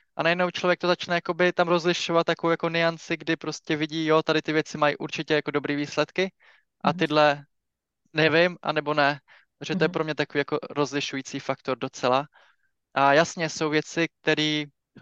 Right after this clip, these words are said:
Speaker 1: eh, který si třeba nejsem jistý, tak nad
Speaker 2: Mhm.
Speaker 1: těma tak jako pře-, přemýšlím, máme jako stranou, ale většina těch základní-, zásadních věcí jsem si jako jistý, jo. A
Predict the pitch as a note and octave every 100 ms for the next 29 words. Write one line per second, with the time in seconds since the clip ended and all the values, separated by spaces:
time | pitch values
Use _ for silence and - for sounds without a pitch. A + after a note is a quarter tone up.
0 | - C#3 C#3 C#3 C#3 C#3 - E3 D#3+ E3+
1 | - D#3+ E3 C3+ - D3 D3 - E3+ F#3+
2 | - _ _ _ _ _ - D#3 E3 E3
3 | D#3+ D#3 D#3 - D3 - - E3 D#3+ -
4 | E3 D#3 D#3 F3 - - C3+ C#3 E3 -
5 | - D3 C#3+ D#3 - D3 D3+ - D#3 C#3+
6 | C#3+ D#3 C#3+ D3 D#3 D3+ - D#3 D#3 -
7 | C3+ - D3 C#3 C#3 - _ _ _ _
8 | - C#3+ - D3 C#3 D3+ C#3 - - A#2+
9 | A#2 B2